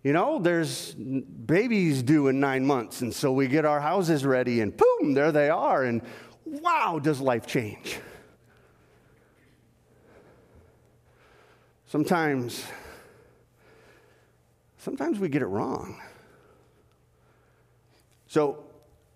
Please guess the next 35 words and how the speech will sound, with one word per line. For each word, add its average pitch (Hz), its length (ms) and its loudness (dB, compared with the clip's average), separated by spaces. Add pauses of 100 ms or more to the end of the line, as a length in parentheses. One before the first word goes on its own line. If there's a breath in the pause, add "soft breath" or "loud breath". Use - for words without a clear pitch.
(180)
for 135 100 -4
Thanksgiving, 151 920 0
Laura 139 440 2
and 127 100 2
I 127 460 0
and 113 400 0
our 113 160 0
youngest, 123 480 0
Matt, 127 340 0 (120)
we 131 180 2
went 120 280 0
to 123 100 0
Iowa 113 760 0
to - 80 -10
spend 123 240 -2
time 127 180 0
with 107 120 -4
family 135 460 0
for 107 180 -2
the 98 60 -6
holiday. 127 480 0 (420 loud breath)
And 131 180 2
yesterday, 147 600 2
Laura 135 520 0
and 139 100 0
I 139 120 0
were 117 140 -2
coming 160 340 0
back, 147 420 -2 (440 loud breath)
and 139 200 2
as 156 260 -2
we're 143 420 0
cruising 214 360 0
on 170 220 0
home, 151 420 2